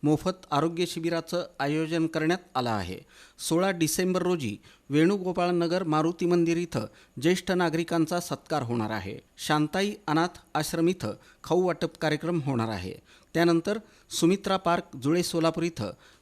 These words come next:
घंटागाडी कर्मचाऱ्यांचा सत्कार होणार आहे. अठरा डिसेंबर रोजी राष्ट्रवादी पक्ष कार्यालयात ज्येष्ठ कामगारांचा सत्कार सोहळा आयोजित केला असल्याचं शहर अध्यक्ष सुधीर खरटमल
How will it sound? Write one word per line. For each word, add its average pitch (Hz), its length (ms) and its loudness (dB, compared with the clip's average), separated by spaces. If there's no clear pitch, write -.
घंटागाडी 175 560 2
कर्मचाऱ्यांचा 165 760 -2
सत्कार 160 440 -4
होणार 123 300 -2
आहे. 101 260 -6
अठरा 180 320 -4
डिसेंबर 180 520 -2
रोजी 131 340 -4
राष्ट्रवादी 180 560 0
पक्ष - 340 -4
कार्यालयात 170 500 2
ज्येष्ठ 180 300 2
कामगारांचा 165 680 2
सत्कार 160 440 -4
सोहळा 156 400 0
आयोजित 151 360 0
केला 151 200 -2
असल्याचं 147 540 -4
शहर 165 300 0
अध्यक्ष 151 420 -4
सुधीर 147 380 -2
खरटमल 170 440 -2